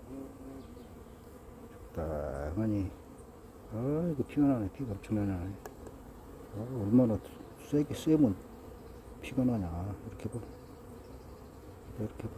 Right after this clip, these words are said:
이렇게 봐. 아이고. 제대로 급소 찔러는 것 같다. 그렇지. 그렇지.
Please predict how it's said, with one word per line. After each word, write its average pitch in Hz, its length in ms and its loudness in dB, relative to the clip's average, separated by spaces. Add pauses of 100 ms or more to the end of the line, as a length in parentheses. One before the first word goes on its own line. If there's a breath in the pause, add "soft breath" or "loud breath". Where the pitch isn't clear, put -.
(360)
이렇게 - 160 -10
봐. 107 80 -8 (1300)
아이고. 123 560 4 (1500)
제대로 113 420 4
급소 - 360 -4
찔러는 - 380 8
것 - 180 2
같다. - 160 -4 (1600)
그렇지. - 720 4 (1160 loud breath)
그렇지. 95 520 2